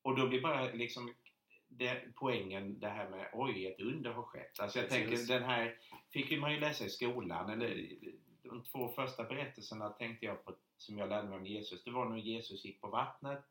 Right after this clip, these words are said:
Speaker 2: Mm.
Speaker 1: och "ta din säng och gå", som han sa. Så där
Speaker 2: Ja.
Speaker 1: det skämtade lite om.
Speaker 2: Ja.
Speaker 1: Och då blev det liksom en saga bland andra sagor på något sätt som man fick till sig som barn. "Jaha, det här var något konstigt", liksom så.
Speaker 2: Just det.
Speaker 1: Men man tappade hela det här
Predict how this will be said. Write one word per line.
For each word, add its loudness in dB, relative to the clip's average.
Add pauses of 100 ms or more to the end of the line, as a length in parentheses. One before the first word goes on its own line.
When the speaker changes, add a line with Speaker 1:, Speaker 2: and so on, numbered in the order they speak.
Speaker 2:
Mm. -10 (220)
Speaker 1:
och 0
"ta 4
din -2
säng -4
och -6
gå", -2
som -10
han -6
sa. -2
Så -4
där 2
Speaker 2:
Ja. 0
Speaker 1:
det -4
skämtade 0
lite -6
om. -6 (120)
Speaker 2:
Ja. -6 (220)
Speaker 1:
Och 4
då 6
blev 4
det 2
liksom -2 (500)
en -2
saga 4
bland -2
andra -2
sagor 0
på -4
något 0
sätt -4
som -8
man -6
fick -10
till -6
sig -10
som -10
barn. -6 (120)
"Jaha, 0
det -4
här -4
var -2
något -10
konstigt", -6
liksom -10
så. -8 (240)
Speaker 2:
Just -4
det. -10 (220)
Speaker 1:
Men 6
man 6
tappade 2
hela 2
det -2
här -4